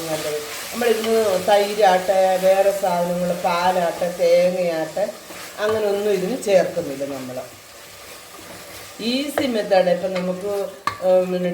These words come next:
ടിഫിൻ ബോക്സൊക്കെ കൊണ്ടുപോകാനും ഒക്കെ ആകും ഇത്. രാവിലത്തേക്കും ഉച്ചക്കലത്തേക്കും ഒക്കെ ആകും ഇത്. കുട്ടികൾക്ക് കൊടുത്തു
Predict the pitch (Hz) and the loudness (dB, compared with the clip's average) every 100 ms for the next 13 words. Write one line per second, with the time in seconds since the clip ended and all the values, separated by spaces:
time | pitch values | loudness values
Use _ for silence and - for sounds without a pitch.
0 | 196 190 196 185 185 - 185 185 180 180 | -4 -6 -4 2 2 2 -4 -2 -2 -2
1 | 180 175 180 175 180 180 180 180 170 247 | -4 -4 2 4 6 4 2 -2 -4 0
2 | 220 175 175 160 147 147 165 165 160 160 | 2 2 2 -2 -8 -6 -2 0 0 -2
3 | 156 165 160 190 180 - - - - 175 | -6 -8 -8 -8 -10 -12 -18 -20 -14 -8
4 | 180 180 175 160 170 170 175 151 - 170 | -2 0 0 0 -2 -2 -2 -4 -2 -2
5 | 147 147 147 131 131 - 180 180 175 180 | 0 -2 -6 -12 -14 -14 -8 -2 0 0
6 | 165 165 165 | -6 -8 -6